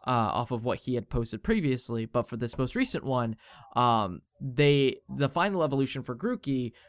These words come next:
kind of had a Son Goku, uh, look to it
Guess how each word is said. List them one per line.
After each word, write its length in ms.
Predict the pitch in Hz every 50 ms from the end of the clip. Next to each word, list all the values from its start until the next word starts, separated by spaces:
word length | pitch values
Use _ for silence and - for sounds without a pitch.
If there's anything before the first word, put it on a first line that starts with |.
| _
kind 240 | - - 196 196 208
of 60 | 208
had 280 | 156 156 165 160 160 - -
a 100 | - 131
Son 400 | - - - 196 160 151 143 127
Goku, 720 | 147 165 202 202 - - 160 147 139 135 127 120 113 113 - _ _ _ _ _ _ _ -
uh, 380 | 151 139 131 123 120 117 110 107
look 380 | - 135 143 143 131 - - -
to 240 | - - 131 120 120
it 200 | 113 107 -